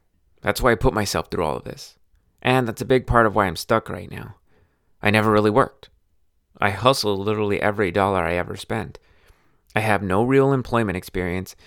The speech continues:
I have almost no credit. I have not a lot of applicable skills. In terms of a resume, I never existed. Just to show you how random or unfair life is,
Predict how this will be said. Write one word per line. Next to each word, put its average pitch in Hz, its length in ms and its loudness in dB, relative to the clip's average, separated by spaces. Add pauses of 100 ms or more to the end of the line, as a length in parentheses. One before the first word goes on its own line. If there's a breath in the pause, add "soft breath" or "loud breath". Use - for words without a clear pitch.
(240 soft breath)
I 101 80 0
have 143 260 8
almost 113 280 2
no 95 120 -2
credit. 123 460 0 (680)
I 104 100 -4
have 110 420 2 (580)
not 101 380 0
a 117 60 2
lot 123 260 4
of 101 80 0
applicable 92 500 -2
skills. 101 580 -4 (680 soft breath)
In 113 100 -4
terms 120 300 -2
of 87 100 -4
a 92 80 -4
resume, 110 760 0
I - 200 -8
never 120 240 -2
existed. 98 480 -4 (1040)
Just - 280 0
to 110 60 -6
show 113 180 2
you 113 160 4
how 95 140 4
random 110 600 4 (480 soft breath)
or 98 160 0
unfair 113 520 6
life 90 280 2
is, 98 340 -2